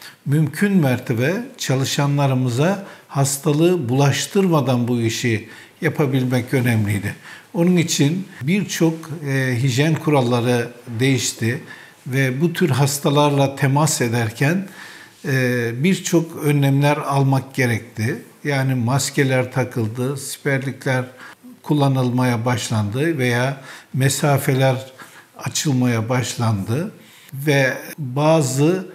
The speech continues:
dekontaminasyon odaları gibi böyle, e, hastayla temas edilecek yerler ona göre düzenlendi yeniden ve hastanelerin giriş çıkışları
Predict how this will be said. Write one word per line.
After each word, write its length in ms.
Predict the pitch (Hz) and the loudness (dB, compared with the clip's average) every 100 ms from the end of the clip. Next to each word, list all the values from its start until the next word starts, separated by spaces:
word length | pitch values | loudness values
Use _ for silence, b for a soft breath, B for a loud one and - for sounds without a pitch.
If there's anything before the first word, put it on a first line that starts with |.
| - | -4
dekontaminasyon 1500 | 160 147 156 143 135 147 139 151 147 143 139 - 156 160 147 | -4 -4 -4 -4 -2 0 0 2 2 0 -2 0 2 2 0
odaları 600 | 160 143 127 135 135 143 | -4 -2 0 2 2 2
gibi 420 | 131 123 131 123 | 0 0 0 0
böyle, 460 | 131 127 139 160 - - 139 | -2 -2 0 -2 -4 -12 -6
e, 340 | 127 120 117 123 123 - B B B B B | -4 -2 -2 -6 -12 -18 B B B B B
hastayla 640 | - 139 - 151 143 139 | -6 -4 -2 0 0 0
temas 440 | 139 135 143 147 139 | 0 0 2 2 0
edilecek 720 | 113 123 110 117 127 117 - | -2 -4 -4 -2 -2 -4 -2
yerler 460 | 123 131 123 131 135 - B B - | 0 2 2 0 -2 -8 B B -12
ona 200 | 156 139 | -2 0
göre 380 | 151 131 113 110 - 117 | 2 2 2 0 -2 -4
düzenlendi 720 | 117 120 131 117 110 107 98 | -2 0 2 2 2 0 -2
yeniden 640 | 104 110 127 107 110 160 202 B B B B _ 151 | -2 0 0 0 -2 -4 -6 B B B B _ -2
ve 220 | 147 135 | 0 0
hastanelerin 960 | 147 139 139 - 147 147 135 139 139 127 | 0 0 0 0 2 2 2 2 2 2
giriş 360 | 120 139 131 | 2 2 0
çıkışları 760 | - - 127 - 139 127 127 127 | -4 -6 -4 0 0 2 0 -2